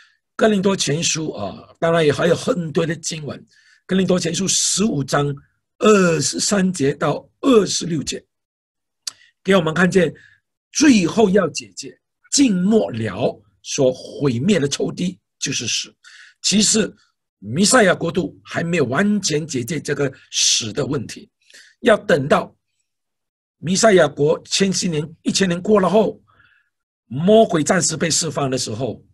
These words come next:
再，再次迷惑从千禧年出来的人，那时候还有很多人，数不过来的人跟随魔鬼，那个时候才是最后的火从天降，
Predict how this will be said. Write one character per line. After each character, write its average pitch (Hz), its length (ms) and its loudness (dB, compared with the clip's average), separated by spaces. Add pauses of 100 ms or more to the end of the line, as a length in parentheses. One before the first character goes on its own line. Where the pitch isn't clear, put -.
(580)
再， 147 160 2 (240)
再 226 420 4
次 170 320 -2
迷 127 300 -6
惑 147 320 -6 (640)
从 156 560 -4 (540)
千 185 260 -2
禧 180 200 -6
年 131 260 -6
出 - 120 -8
来 104 120 -6
的 98 100 -12
人， - 200 -12 (800)
那 185 160 -2
时 175 120 -2
候 143 60 0
还 185 400 2
有 202 120 4
很 143 440 -4
多 143 160 -2
人， 107 200 -6 (180)
数 - 400 -6
不 120 140 -12
过 - 120 -2
来 110 140 -2
的 104 60 -8
人 78 220 -14 (600)
跟 139 260 0
随 101 400 -8 (320)
魔 113 240 -8
鬼， - 220 -20 (760)
那 208 260 2
个 180 100 2
时 - 160 -4
候 104 320 -6 (280)
才 - 160 -8
是 117 100 -10 (160)
最 208 300 2
后 123 200 -2
的 101 120 -8
火 104 320 -12
从 127 220 -12
天 135 220 -6
降， 120 220 -6